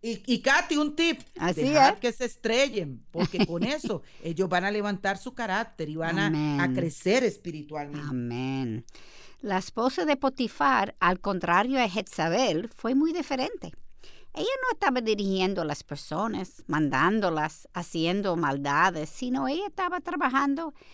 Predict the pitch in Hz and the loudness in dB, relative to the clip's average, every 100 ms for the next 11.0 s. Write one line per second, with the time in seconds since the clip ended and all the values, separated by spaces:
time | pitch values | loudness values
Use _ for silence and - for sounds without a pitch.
0 | - - 277 285 269 - - 285 285 277 | -20 -12 -6 -4 -4 -10 -2 0 4 4
1 | 269 285 285 285 302 294 277 320 339 349 | 2 0 2 0 0 2 4 4 6 6
2 | 349 370 359 339 - 220 185 180 170 285 | 6 4 2 -2 0 6 8 8 4 2
3 | 285 - - 180 196 208 208 - 202 - | 0 -2 -8 -8 -4 -4 -4 -6 -14 -12
4 | - - - 220 - 175 214 - 202 226 | -12 -12 -2 0 0 -2 -4 -4 -2 0
5 | 226 220 240 220 190 190 - - 208 196 | 2 0 0 -2 -6 -10 -6 4 8 10
6 | 196 180 175 190 190 254 403 - - - | 8 8 2 -4 -8 -10 -12 -16 -16 0
7 | 262 247 220 254 226 - 294 330 466 - | 2 2 2 2 0 2 2 2 2 4
8 | 294 294 311 320 320 311 269 240 233 - | 4 4 2 4 8 8 8 6 4 -2
9 | 220 220 247 - 254 233 220 208 - 202 | -2 0 0 -2 -2 0 0 -2 -2 -2
10 | 190 - 233 311 294 339 - - 143 202 | -2 -2 2 4 4 -2 -2 -4 -4 -4